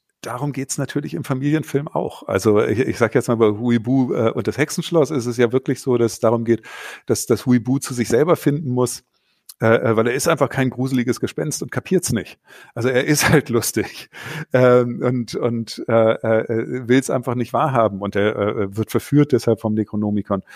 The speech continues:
und deshalb funktioniert auch die Freundschaft zu Julius nicht und so. Und, äh, das sind natürlich eigentlich auch klassisch Themen, die immer wieder im Horrorfilm auftauchen. Äh, ähm, äh, Personen, die jemand anders sein wollen, die bestimmte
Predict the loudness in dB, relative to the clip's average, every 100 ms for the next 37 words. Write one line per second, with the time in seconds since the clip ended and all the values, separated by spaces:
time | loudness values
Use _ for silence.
0 | -20 -18 -4 2 4 4 2 2 4 4
1 | 2 0 0 0 0 -2 0 4 4 4
2 | 0 -6 -6 -6 -8 -12 -20 _ -4 0
3 | 0 -4 -12 _ _ _ 0 2 2 2
4 | 0 0 -2 -2 -4 -4 -4 -4 -2 -2
5 | 0 0 2 2 0 -2 -2 0 -2 -2
6 | 0 2 2 2 2 2 4 4 4 0
7 | -2 -8 -12 -12 -12 -12 -14 -20 _ -20
8 | -20 -20 _ 0 4 4 4 0 -2 -2
9 | -4 -6 -2 0 0 0 0 -2 0 0
10 | 2 2 2 2 0 2 0 0 -2 -2
11 | -2 0 2 2